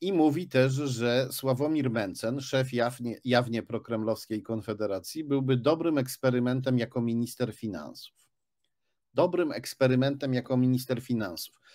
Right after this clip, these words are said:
Przypominam, że mówimy nie tylko o, e, jawnym wrogu Zachodu, ale mówimy też o człowieku, którego niekompetencja w kwestiach finansów i gospodarki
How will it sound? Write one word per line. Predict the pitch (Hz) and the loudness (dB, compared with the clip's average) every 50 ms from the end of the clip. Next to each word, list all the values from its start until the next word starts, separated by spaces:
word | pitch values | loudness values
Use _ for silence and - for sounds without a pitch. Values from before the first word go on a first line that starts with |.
| - - - - - _ | -20 -20 -20 -20 -20 _
Przypominam, | - - 131 147 160 170 185 185 170 147 139 | -8 -6 0 2 2 2 4 4 4 2 4
że | 127 135 | 4 2
mówimy | 139 143 135 139 165 170 151 135 | 2 2 2 0 0 0 2 2
nie | 131 127 | 2 2
tylko | 127 - 170 175 170 - - 123 107 - - | 2 2 0 0 0 2 2 2 2 2 -2
o, | - 113 110 110 110 107 - - _ _ _ | 0 2 2 2 2 0 -2 -8 _ _ _
e, | - 104 104 101 101 101 101 98 101 98 95 92 101 101 95 95 98 104 _ _ _ _ _ _ _ | -8 -6 -4 -4 -2 -2 -4 -4 -4 -6 -6 -6 -8 -8 -8 -10 -12 -14 _ _ _ _ _ _ _
jawnym | 117 117 127 127 131 127 113 117 117 113 113 | 2 4 6 6 6 4 2 2 0 0 0
wrogu | 104 117 120 117 107 104 113 110 | 0 0 0 0 0 -2 -4 -4
Zachodu, | 95 110 104 - - 110 104 92 92 90 98 104 139 - - _ _ _ _ _ - _ _ _ _ _ _ - | -2 -2 -4 -4 -2 -4 -4 -4 -4 -8 -8 -8 -8 -10 -10 _ _ _ _ _ -20 _ _ _ _ _ _ -2
ale | 104 110 123 | 2 2 4
mówimy | 139 131 127 151 170 170 165 | 4 4 4 4 4 2 2
też | 139 147 135 135 | 0 0 -2 -2
o | - 143 | -4 -6
człowieku, | 135 - - 135 127 120 120 107 87 - - 104 107 127 | -6 -4 -2 -2 0 2 0 0 -2 -4 -4 -2 -2 -2
którego | 131 131 - 123 120 120 131 135 139 | -4 -4 -4 -4 -2 -2 0 2 2
niekompetencja | 135 127 123 123 - 131 127 123 127 123 127 - 156 180 190 151 139 131 - 110 98 87 87 | 4 4 2 2 2 2 2 2 2 -2 -2 2 0 0 2 0 -2 -4 -2 -2 -2 -2 -4
w | - - | -6 -12
kwestiach | _ - - 117 117 - - 113 110 101 - | _ -6 -6 -6 -6 -6 -4 -4 -2 -2 -4
finansów | - - - 110 110 117 127 127 131 120 - - | -6 -10 -6 -4 -2 0 -2 -2 -2 -6 -8 -8
i | 110 | -6
gospodarki | 120 120 117 - - - 110 107 107 101 104 101 - - 131 139 | -4 -4 -4 -4 -6 -6 -2 0 2 2 0 -2 -4 -4 -4 -4